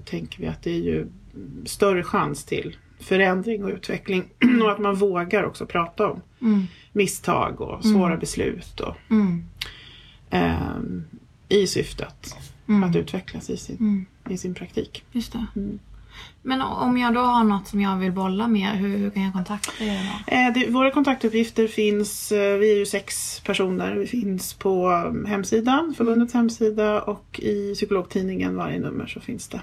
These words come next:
Speaker 2: Mm.
Speaker 1: kontaktuppgifter. Och det går bra att mejla och ringa, och så brukar, oftast brukar vi föreslå att vi bokar en telefontid,
Speaker 2: Mm.
Speaker 1: för det är
Speaker 2: Mm.
Speaker 1: bäst att prata.
Speaker 2: Mm. Och ni som sitter i styrelsen, har ni olika, liksom, inriktningar,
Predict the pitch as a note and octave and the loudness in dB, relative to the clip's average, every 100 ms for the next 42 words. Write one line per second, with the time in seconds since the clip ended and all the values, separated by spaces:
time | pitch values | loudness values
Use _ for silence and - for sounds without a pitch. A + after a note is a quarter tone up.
0 | - A#3+ G3 F#3+ F#3 - - - - G#3 | 0 4 4 2 -4 -12 -14 -12 -8 2
1 | G#3+ G#3+ G#3+ G#3+ G#3 F3+ E3+ F3 F3 E3 | 4 6 4 4 4 4 2 0 0 -2
2 | D3 F3 - F3+ F3 E3 G#3 G3+ F#3 F#3 | -4 -6 -6 -8 -4 0 0 2 -2 0
3 | F3+ E3 D#3+ D#3+ E3+ - - - F3+ E3+ | 0 0 2 0 0 -4 -6 -6 -6 -8
4 | - - - F#3 - - - - - - | -6 -8 -6 -10 -10 -10 -8 -8 -10 -8
5 | - A#3+ F#3 D#3 - A3+ G3 E3+ E3 - | 2 4 4 -2 -4 2 2 2 -4 -12
6 | - - A#3 A3 F2 - - - - - | -12 -8 -2 -2 -2 -8 -20 -20 -20 -20
7 | - - - - - A3 G3+ G3 G#3 G3+ | -18 -20 -18 -14 0 4 4 2 0 0
8 | F3+ G3+ G3+ A#3 G#3+ G3+ G3+ G3+ F#3 F#3 | 0 0 0 2 2 4 4 2 0 0
9 | A3 - G#3+ F#3 E3+ F3 E3+ D#3 F#3 B3 | -2 -2 -4 -4 -4 -2 -2 -2 -4 -8
10 | - B3+ B3 A#3+ A#3 | -10 -4 -2 0 -2